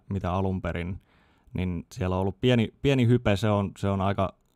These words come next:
aika kovasti nostanut, niin kuin tuossa näkyy, niin aika jyrkkä, jyrkkä nousu on ollut tuossa viime aikoina. Viime aikoina Applella, niin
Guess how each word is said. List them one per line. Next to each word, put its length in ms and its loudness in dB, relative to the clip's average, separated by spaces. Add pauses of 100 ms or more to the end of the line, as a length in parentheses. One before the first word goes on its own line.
(280)
aika 180 0
kovasti 400 0
nostanut, 440 -2
niin 100 0
kuin 80 -2
tuossa 220 0
näkyy, 260 0
niin 140 -2
aika 160 -2
jyrkkä, 440 -2 (160)
jyrkkä 300 0
nousu 400 2
on 100 -4
ollut 240 -8
tuossa 180 -12
viime 220 -4
aikoina. 420 -6 (440)
Viime 220 6
aikoina 480 2
Applella, 440 0
niin 300 -4